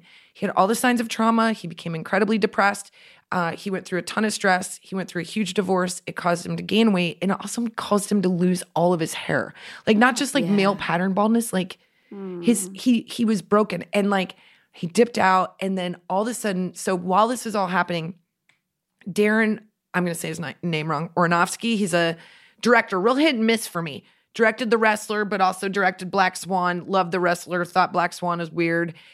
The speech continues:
Speaker 1: Like, I liked it, but I was like, "Okay, we're," he also directed something else recently that I was like, "Boo." Mother, I was like, "Uh, big thumbs down." But I,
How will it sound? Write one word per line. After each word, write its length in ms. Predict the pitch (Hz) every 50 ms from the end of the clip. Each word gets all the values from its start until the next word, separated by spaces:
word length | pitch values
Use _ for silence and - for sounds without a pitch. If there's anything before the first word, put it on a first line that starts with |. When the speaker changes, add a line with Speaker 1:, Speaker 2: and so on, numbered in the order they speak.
| - _ -
Speaker 1:
Like, 200 | 220 226 220 -
I 140 | - 240
liked 360 | 233 240 240 233 240 233 - -
it, 180 | 262 254 247
but 120 | 247 233 202
I 40 |
was 120 | 196 185 -
like, 180 | 196 180 - - -
"Okay, 280 | 208 196 - 180 160
we're," 320 | 165 170 170 196 196 175 - - - - -
he 220 | 208 170 262 247
also 200 | 233 233 - 277
directed 340 | 226 240 226 214 - 208 190
something 300 | - 208 190 190 190 180
else 240 | 170 170 175 - -
recently 480 | 175 185 175 165 - 190 160 175 190
that 140 | 185 185 180
I 80 | 170 165
was 100 | 165 -
like, 240 | 170 170 143 135
"Boo." 300 | - 175 160 151 139 - - _ _ _ _ _ _ _ -
Mother, 540 | - 190 190 180 185 190 190 196 208 - -
I 60 | - 196
was 100 | 180 165
like, 220 | 180 180 - - - - -
"Uh, 280 | 196 214 202 190 190
big 200 | 185 180 220 190
thumbs 240 | - - 185 170 165
down." 180 | - 160 135 - _ _ - - _ _
But 140 | - 240 240
I, 240 | 226 226 214 -